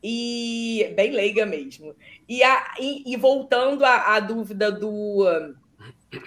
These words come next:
voltando à dúvida que eu ia perguntar pro, pro Roberto, pro Naon, é em relação à medicação.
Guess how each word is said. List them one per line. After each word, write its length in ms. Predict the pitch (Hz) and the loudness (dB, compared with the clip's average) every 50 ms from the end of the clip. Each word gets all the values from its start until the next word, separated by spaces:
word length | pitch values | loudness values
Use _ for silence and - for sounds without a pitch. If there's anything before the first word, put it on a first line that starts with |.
| - - | -8 0
voltando 480 | 185 208 214 208 208 233 226 226 226 226 | 2 4 4 4 2 0 0 2 2 2
à 60 | 214 | 2
dúvida 420 | 196 - 220 208 185 185 180 202 | 2 0 -4 -6 -6 -4 -4 -4
que 120 | 202 - 208 | -2 -2 -2
eu 80 | 190 | 0
ia 120 | 190 196 196 | 0 0 0
perguntar 520 | - 196 180 185 190 190 190 196 180 180 | 0 -2 -2 -2 -4 -6 -4 -4 -4 -4
pro, 440 | - - 190 185 185 185 180 170 175 | -4 -6 -6 -6 -4 -4 -4 -6 -6
pro 180 | - 175 175 | -8 -10 -8
Roberto, 600 | 165 175 165 - 185 202 226 214 175 - - - | -6 -6 -4 -2 -2 0 2 2 0 -2 -6 -14
pro 120 | - - 165 | -16 -12 -6
Naon, 400 | 160 170 202 247 247 208 - - _ _ - - - - - - - - | -4 -2 0 0 0 -2 -4 -8 _ _ -20 -20 -20 -20 -20 -20 -4 2
é 80 | 208 233 | 2 4
em 120 | 247 254 | 4 4
relação 460 | 247 254 247 247 247 240 - - 254 | 4 2 4 2 2 0 -2 -2 -2
à 60 | 247 247 | -2 -2
medicação. 1000 | 254 254 254 226 - - - 240 226 220 226 - - 214 185 175 170 160 - | -2 -4 -4 -6 -6 -2 0 2 2 0 0 -4 -2 -2 -2 -2 -2 -4 -6